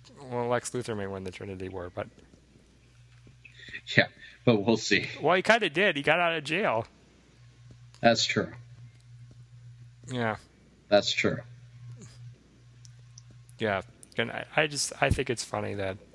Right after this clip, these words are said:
Speaker 1: Batman's just always right. <laughs>
Speaker 2: Well, he is.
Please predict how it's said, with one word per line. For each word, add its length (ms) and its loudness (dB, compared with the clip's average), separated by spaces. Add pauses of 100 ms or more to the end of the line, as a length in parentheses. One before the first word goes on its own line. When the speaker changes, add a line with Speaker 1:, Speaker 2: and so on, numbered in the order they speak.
(360)
Speaker 1:
Batman's 380 0
just 180 -6
always 280 -2
right. 260 -4 (1160)
<laughs> 80 -6 (560)
Speaker 2:
Well, 140 4
he 140 6
is. 380 -4